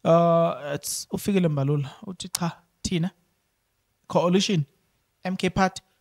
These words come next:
two different things. Never. He then goes on to say, "Those two things does not mix. We don't even know what M K Party stands for." Ow, you know, when he said that,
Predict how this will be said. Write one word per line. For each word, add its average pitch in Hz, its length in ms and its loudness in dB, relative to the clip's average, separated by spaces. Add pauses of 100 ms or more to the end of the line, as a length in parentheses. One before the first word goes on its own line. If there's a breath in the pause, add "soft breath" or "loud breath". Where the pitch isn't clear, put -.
(320)
two - 120 2
different 143 340 0
things. 131 320 -6 (420)
Never. 151 480 6 (600)
He - 80 2
then 277 200 10 (100)
goes 233 200 10
on 196 140 6
to 170 140 2
say, 123 340 -2 (640)
"Those 247 300 -4
two - 240 -4
things 247 500 -4 (460)
does 156 160 -4
not 147 180 -8
mix. - 540 -10 (120)
We 170 140 0
don't 220 140 2
even 208 200 -2
know 185 180 -4
what 151 340 -6
M 160 160 -8
K 151 180 -8
Party 147 380 -10
stands 127 400 -10
for." - 220 -12 (1200)
Ow, 175 600 4 (340)
you 165 140 2
know, 254 160 2
when 185 180 0
he 160 140 0
said 170 300 -4
that, - 340 -16